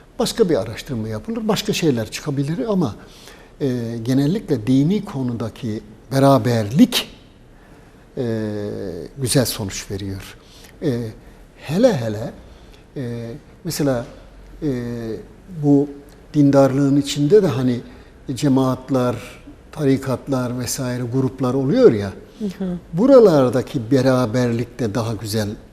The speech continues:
Speaker 1: sonuçlar verebiliyor.
Speaker 2: Hı hı.
Speaker 1: E, yani araştırılırken,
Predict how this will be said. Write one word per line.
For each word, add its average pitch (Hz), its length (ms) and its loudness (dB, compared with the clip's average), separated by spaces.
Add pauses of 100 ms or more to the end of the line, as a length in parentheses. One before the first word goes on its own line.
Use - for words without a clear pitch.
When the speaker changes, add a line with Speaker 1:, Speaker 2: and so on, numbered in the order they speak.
(140)
Speaker 1:
sonuçlar 104 600 -8
verebiliyor. 101 720 -12 (440)
Speaker 2:
Hı 202 100 -4
hı. 175 480 -6
Speaker 1:
E, 139 40 2 (540)
yani 127 280 -2
araştırılırken, 131 880 2